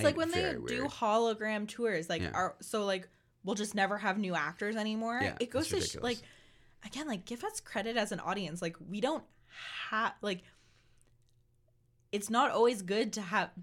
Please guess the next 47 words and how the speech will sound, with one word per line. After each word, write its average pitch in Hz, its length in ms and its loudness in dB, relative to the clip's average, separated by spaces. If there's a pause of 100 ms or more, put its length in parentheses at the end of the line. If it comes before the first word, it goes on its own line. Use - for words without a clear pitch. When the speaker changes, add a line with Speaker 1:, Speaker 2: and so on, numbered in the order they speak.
(120)
Speaker 1:
be 214 220 0
familiar 202 680 -2
with 156 220 -6
things. 135 400 -10
You 226 80 2
Speaker 2:
Yeah. 359 60 2
Speaker 1:
know 392 60 2
what 320 100 4
I 277 40 2
mean? 254 220 -2
Like, 226 140 0
what 233 100 2
I'm 240 100 2
trying, 226 200 -2
like, 220 200 -2
Speaker 2:
Yeah. 202 260 8 (200)
Speaker 1:
like, - 340 0 (520)
stop 254 500 0
making 254 280 -2
it 220 140 -2
so 254 300 -2
easy 220 340 -2
for 180 200 -2
us. 165 260 -2
Like, 185 280 -2 (760)
it's, 220 160 -2
like, 240 180 0 (120)
too - 160 2
much 269 160 2
of 226 80 0
a 233 40 -2
good 247 160 0
thing. 185 140 -2
Like, 156 160 -6
when 202 100 -2
we 208 80 -2
eat 202 220 -6
too 240 140 -4
much - 160 -4
candy 202 320 -2
and 165 80 -4
we 165 80 -2
get 180 100 -4
a 190 60 -2
stomach 196 340 -4
ache, 151 180 -4
like, 170 200 -2